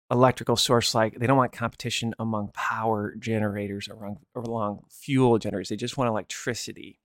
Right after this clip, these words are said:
They want a single point of enslavement and tie everything to the smart grid, right? But let's continue to read of this scam, this research where they want to ban this.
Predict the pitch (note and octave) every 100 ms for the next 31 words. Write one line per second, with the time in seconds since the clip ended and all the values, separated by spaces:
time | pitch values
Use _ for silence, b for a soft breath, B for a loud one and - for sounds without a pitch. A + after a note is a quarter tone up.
0 | _ A#2 G#2+ G#2 D3+ D3 C#3 - B2+ A#2+
1 | A2+ - A2 G#2 G2+ - A2+ G#2+ G#2+ G2
2 | F#2 - - _ _ _ _ _ _ _
3 | _ _ _ _ _ _ _ C3+ B2 A#2
4 | A2+ A2+ - B2 A#2 - B2 A2+ B2+ -
5 | A2+ - G2+ G2 - - G#2+ G2+ - -
6 | G#2 - - G#2 G#2 - _ _ _ _
7 | _ _ _ _ _ _ - - B2+ -
8 | D#3 C#3 D3+ B2+ - A2+ B2 C3 A2 G#2
9 | - - E3+ - - - - - C3 C3
10 | A#2 G#2+ G#2+ - A2+ B2+ - G2+ - G#2
11 | G#2+ G2+ G2 A2+ A2 G2 C#2 - -